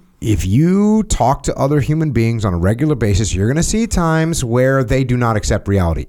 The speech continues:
And it is the root, one of the roots of the problems that they're having in their life. Look, and this happens in all, it can happen in all aspects of the world.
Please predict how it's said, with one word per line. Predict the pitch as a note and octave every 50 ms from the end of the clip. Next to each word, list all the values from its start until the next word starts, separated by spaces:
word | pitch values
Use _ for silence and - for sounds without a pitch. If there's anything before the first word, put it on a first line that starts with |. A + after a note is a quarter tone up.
| _
And | - G2+ G2+
it | A2+ A#2+
is | A#2+ G#2+ F#2 -
the | G2 G2+ F2+
root, | E2 F2 F#2+ A#2+ C#3+ D3+ D3+ D3+ - - - - _ _ _ _ _ _ _ _ _ _ _ _
one | - - A2 G2 F#2+ G2 G#2+
of | A2 G2+ A2
the | A#2+ G2
roots | E2+ D#2 C#2+ C2+ - - - - - - - _ -
of | E2 D#2 -
the | D#2+
problems | - - C#2 C#2 D2+ D#2 D#2+ D2
that | D#2 -
they're | - D2+
having | - D2 C#2+ D#2 D#2+
in | D2 C#2
their | C#2 C#2+
life. | C2 G#1 - - - - - - - -
Look, | A#2+ B2+ A#2 - -
and | - A2 A2
this | C3+ D#3 D#3
happens | E3 E3 E3 - E3+ D#3+ D#3 C3+ - - - - _ _ _ _ _
in | A#2+ A2
all, | G#2+ A#2 A#2 G#2+ G#2 - - -
it | - -
can | - B2
happen | B2+ B2+ A#2 A2+
in | G#2+ G#2
all | E2 G2+ G2 F2+
aspects | E2+ E2+ - - F2+ E2+ -
of | E2+ C#2+
the | E2
world. | D#2+ D2 C#2 - - -